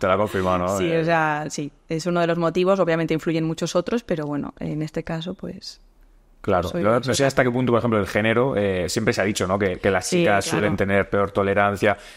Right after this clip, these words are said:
Speaker 1: No sé si incluso más que el género tiene que ver con el propio peso corporal, quizá, ¿no? De
Speaker 2: Entran muchísimos, como he dicho, factores en
Speaker 1: Claro.
Speaker 2: juego. Al final, siempre la genética es una parte de toda la, la foto.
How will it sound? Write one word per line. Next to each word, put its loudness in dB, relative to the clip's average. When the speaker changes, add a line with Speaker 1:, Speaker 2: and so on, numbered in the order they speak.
Speaker 1:
No -2
sé -2
si -2
incluso -2
más 0
que -2
el -2
género 0
tiene 0
que 0
ver 0
con 0
el 0
propio -2
peso -2
corporal, 0
quizá, 0
¿no? -2
De -2
Speaker 2:
Entran 0
muchísimos, -2
como -2
he 0
dicho, -6
factores -2
en -4
Speaker 1:
Claro. -2
Speaker 2:
juego. 2
Al 0
final, 0
siempre 0
la 0
genética 0
es -4
una 0
parte 0
de 0
toda 0
la, -4
la -6
foto. 0